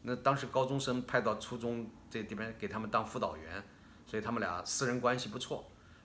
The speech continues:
任志强在回忆录里边写过，说，呃，王岐山当北京市市长的时候，有的时候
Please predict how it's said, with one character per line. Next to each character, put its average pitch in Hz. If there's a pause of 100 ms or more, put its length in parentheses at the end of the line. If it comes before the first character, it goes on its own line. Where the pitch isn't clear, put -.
任 131
志 127
强 127
在 131
回 120
忆 131
录 139
里 107
边 107
写 -
过， 95
说， 110 (360)
呃， 98
王 110
岐 131
山 127
当 127
北 92
京 123
市 131
市 147
长 98
的 95
时 95
候， 92 (300)
有 92
的 135
时 135
候 110